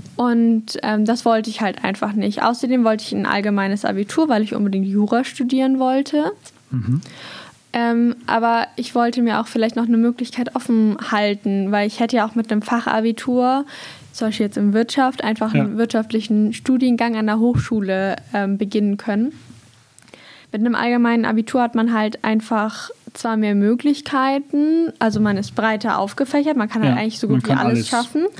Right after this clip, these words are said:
Speaker 2: ja.
Speaker 1: oder schaffen, machen.
Speaker 2: Machen. Wenn die
Speaker 1: Äh,
Speaker 2: Noten
Speaker 1: kommt,
Speaker 2: dann passen,
Speaker 1: ja, genau,
Speaker 2: geht wirklich
Speaker 1: kommt auf die
Speaker 2: alles,
Speaker 1: Noten
Speaker 2: ja.
Speaker 1: drauf an.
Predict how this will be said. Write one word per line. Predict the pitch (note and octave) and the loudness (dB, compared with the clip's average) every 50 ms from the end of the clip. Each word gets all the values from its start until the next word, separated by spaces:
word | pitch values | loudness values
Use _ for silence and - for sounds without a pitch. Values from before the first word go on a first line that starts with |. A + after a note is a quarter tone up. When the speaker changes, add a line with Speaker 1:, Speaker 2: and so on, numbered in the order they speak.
| - - | -6 -4
Speaker 2:
ja. | A3+ F#3+ - | -4 -2 0
Speaker 1:
oder | A#3+ A3+ A3 - - | 0 0 0 0 -2
schaffen, | - - A#3+ A#3+ A#3+ - A#3+ - - - | -4 -4 -4 -2 0 0 0 0 0 2
machen. | A#3 A#3 A#3 B3+ - E4+ E4+ G#4+ | 2 2 2 2 2 0 0 2
Speaker 2:
Machen. | - B2+ B2 A#2+ A2 A#2 A#2+ A2+ A#2 B2+ D#3 - - - | 2 2 0 0 0 -2 -4 -4 -4 -6 -6 -8 -4 0
Wenn | C3+ D3 | 2 2
die | C#3+ D3 | 4 4
Speaker 1:
Äh, | D3 | 4
Speaker 2:
Noten | D3 C#3+ - - | 4 2 2 2
Speaker 1:
kommt, | D#3+ D3 | 2 2
Speaker 2:
dann | D3 C#3 C3+ | 2 2 2
passen, | C#3+ D3+ D3+ D3+ D#3 D3+ | 2 2 2 2 4 4
Speaker 1:
ja, | C#3 C#3 | 4 4
genau, | C3+ C3+ | 2 2
Speaker 2:
geht | C3+ C#3 | 2 2
wirklich | C#3+ D#3 | 2 2
Speaker 1:
kommt | - - | 2 0
auf | - - | 0 0
die | - | 0
Speaker 2:
alles, | - D#3 | 0 0
Speaker 1:
Noten | C4 - | 0 0
Speaker 2:
ja. | C#4 C4+ C4+ | 0 0 0
Speaker 1:
drauf | C4 - | -2 -2
an. | - C4+ D4 | -2 -2 -2